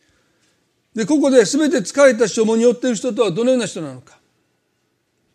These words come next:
人生の多くの苦しみや試練や葛藤の中で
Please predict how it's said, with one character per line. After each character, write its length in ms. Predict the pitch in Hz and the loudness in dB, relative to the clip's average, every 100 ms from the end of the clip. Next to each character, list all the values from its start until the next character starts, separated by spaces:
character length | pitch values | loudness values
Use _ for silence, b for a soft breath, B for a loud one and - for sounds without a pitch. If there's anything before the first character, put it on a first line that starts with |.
| - | -2
人 200 | 254 247 | 0 0
生 180 | 233 214 | -2 -2
の 260 | 214 202 - | -4 -8 -8
多 180 | 254 220 | 0 0
く 140 | 190 208 | 0 -6
の 140 | 185 | -8
苦 220 | - 202 | -8 -8
し 140 | 175 208 | -6 -8
み 140 | 185 | -8
や 260 | 185 170 - | -6 -8 -10
試 180 | - 220 | -12 -6
練 200 | 196 175 | -4 -4
や 220 | 170 175 - _ _ _ _ _ _ _ _ _ _ b b b _ _ _ _ _ _ _ _ _ _ _ _ _ _ _ - | -4 -6 -8 _ _ _ _ _ _ _ _ _ _ b b b _ _ _ _ _ _ _ _ _ _ _ _ _ _ _ -12
葛 240 | 202 196 | -8 -6
藤 100 | 208 | -4
の 60 | 190 | -4
中 260 | 185 165 156 | -6 -8 -8
で 200 | 190 | -8